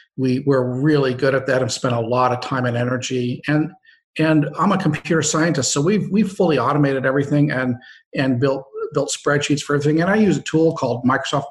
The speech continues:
Power B I, Power Business Intelligence, that I encourage everyone who is, has, has ever used a spreadsheet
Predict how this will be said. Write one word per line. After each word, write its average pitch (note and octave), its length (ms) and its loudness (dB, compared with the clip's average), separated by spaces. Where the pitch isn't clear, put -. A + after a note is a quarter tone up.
Power C#3+ 260 2
B C3 200 0
I, C3 320 2
Power C3+ 240 0
Business C3+ 340 -2
Intelligence, C3+ 600 -2
that B2 100 -4
I C3+ 80 -2
encourage B2+ 340 -2
everyone C3 500 0
who C3 180 2
is, B2 220 2
has, B2+ 380 -2
has D3 160 0
ever D3 240 2
used D3 260 2
a B2+ 40 -4
spreadsheet C#3+ 800 0